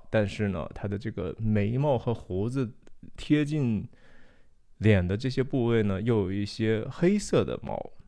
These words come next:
然后由这个英国非常传奇的一个演员哈，Christopher Lee 来主演的，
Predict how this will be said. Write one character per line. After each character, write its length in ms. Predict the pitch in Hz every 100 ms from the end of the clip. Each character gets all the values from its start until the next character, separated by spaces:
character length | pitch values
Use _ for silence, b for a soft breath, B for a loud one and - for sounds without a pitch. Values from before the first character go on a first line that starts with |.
| - - - - b b b -
然 120 | 107
后 160 | 117
由 340 | 107 104 107 120
这 100 | 127
个 140 | 113
英 300 | 110 117 127
国 240 | 110 101 107
非 240 | - 170
常 320 | 117 98 104
传 360 | - - 95 117
奇 300 | 117 - 101
的 100 | 107
一 120 | 98
个 240 | 98 101 95
演 260 | 104 95 67
员 200 | 57 92
哈， 160 | 101 -
Christopher 880 | - 110 - - 120 107 117 107 110
Lee 440 | 160 123 - - - b b b
来 180 | 92 90
主 320 | - 87 95
演 120 | 104 - -
的， 140 | -